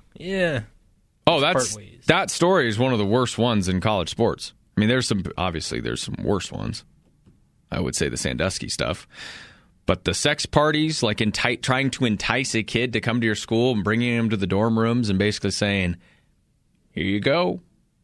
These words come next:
Speaker 2: You know, that was a wild freaking story. Big Hub. But remember when Deion talked about his O-line to the media?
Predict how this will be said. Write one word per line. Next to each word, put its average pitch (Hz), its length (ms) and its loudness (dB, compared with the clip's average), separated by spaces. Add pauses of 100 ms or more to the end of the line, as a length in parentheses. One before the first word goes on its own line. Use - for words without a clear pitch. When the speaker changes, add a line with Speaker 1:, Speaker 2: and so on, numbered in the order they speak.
(560)
Speaker 2:
You 98 80 -2
know, 120 280 -2 (120)
that 113 200 0
was 90 120 0
a 85 60 -2
wild 82 520 -2
freaking 82 400 -4
story. 67 360 -2 (540)
Big 135 180 6
Hub. 131 280 2
But 143 120 4
remember 160 340 4
when 180 200 4
Deion 147 380 2
talked 131 280 0
about 120 180 2
his 110 100 2
O-line 117 600 2
to 107 60 2
the 92 80 0
media? 101 500 2